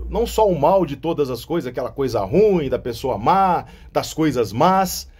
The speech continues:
mas sim da má alimentação. A gente pode fazer,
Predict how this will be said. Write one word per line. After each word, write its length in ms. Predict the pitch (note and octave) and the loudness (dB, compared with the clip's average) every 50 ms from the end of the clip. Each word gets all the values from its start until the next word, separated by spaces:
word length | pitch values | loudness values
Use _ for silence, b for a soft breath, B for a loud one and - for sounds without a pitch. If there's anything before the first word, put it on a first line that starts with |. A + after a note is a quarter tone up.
| b b | b b
mas 220 | E3 G3 G3+ F#3 | -4 -2 -2 -2
sim 340 | - - A#3 B3 B3+ - - - B2 | -4 -4 -4 -4 -6 -6 -8 -10 0
da 220 | - G#3 G#3+ - | 2 2 2 2
má 500 | - - F3 F#3 G3+ G#3 A3 A#3+ - G3+ | -2 -2 0 4 4 4 4 4 2 2
alimentação. 1120 | G#3+ A3+ A#3 A3+ G3 F#3+ G#3+ A3+ F#3 - A3+ G3+ - - - F#3+ A3+ C#4 C#4+ B3 C3+ F#2+ - - - - - - - - - - | 0 0 0 0 0 0 -2 -2 -2 -6 -6 -6 -6 -6 -2 0 0 2 0 0 -2 -6 -10 -16 -18 -20 -20 -20 -20 -20 -20 -8
A 80 | - - | -4 -4
gente 220 | F3+ A3+ F#3 - | -4 -4 -4 -8
pode 260 | - D#3+ F#3+ B3 B3 - | -2 2 2 2 2 2
fazer, 540 | - B3 G3 C#3 C3 G3 B3 B3 G3+ - | 0 0 0 0 0 2 4 4 2 2